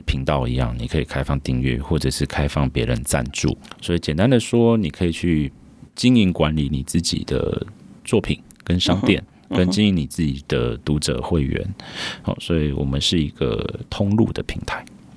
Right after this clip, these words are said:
Speaker 2: 哎，那突然想到哦，这个我们好像上一次访谈，我，我好像也忽略了聊到这个环节，就是
Speaker 1: 嗯。
Speaker 2: 你们是一个通路，是一个平台，那，呃，可是在传统的这个，一个做，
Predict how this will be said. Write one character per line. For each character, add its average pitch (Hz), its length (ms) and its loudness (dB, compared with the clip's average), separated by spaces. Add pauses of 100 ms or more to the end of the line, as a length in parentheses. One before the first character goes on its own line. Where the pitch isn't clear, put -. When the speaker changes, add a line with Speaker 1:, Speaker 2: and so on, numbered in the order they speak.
(240)
Speaker 2:
哎， 214 100 0 (340)
那 269 100 4
突 262 120 2
然 170 140 4
想 143 200 -8
到 107 200 0
哦， - 200 -4 (340)
这 285 120 0
个 226 100 6
我 135 120 -2
们 90 100 -8
好 113 100 0
像 110 100 2
上 147 200 2
一 139 40 0
次 135 180 -2
访 - 180 0
谈， - 280 0
我， - 180 -2 (200)
我 - 220 -2
好 151 140 4
像 156 140 -2
也 135 80 0
忽 151 300 2
略 151 220 4
了 - 120 -2
聊 - 160 0
到 123 140 2
这 123 160 0
个 117 100 0
环 - 260 -2
节， - 260 0
就 - 120 0
是 - 260 -2
Speaker 1:
嗯。 73 160 2 (280)
Speaker 2:
你 147 100 2
们 165 120 4
是 254 120 0
一 240 60 6
个 208 80 4
通 185 240 0
路， 196 160 6
是 175 120 -2
一 165 40 4
个 147 80 2
平 139 240 -2
台， - 380 -2
那， 143 360 2 (520)
呃， 151 260 2 (100)
可 - 120 -2
是 233 120 6
在 247 220 2 (300)
传 165 280 0
统 180 180 2
的 131 100 4
这 131 140 0
个， 143 240 2 (600)
一 175 100 0
个 185 160 4
做， 165 580 4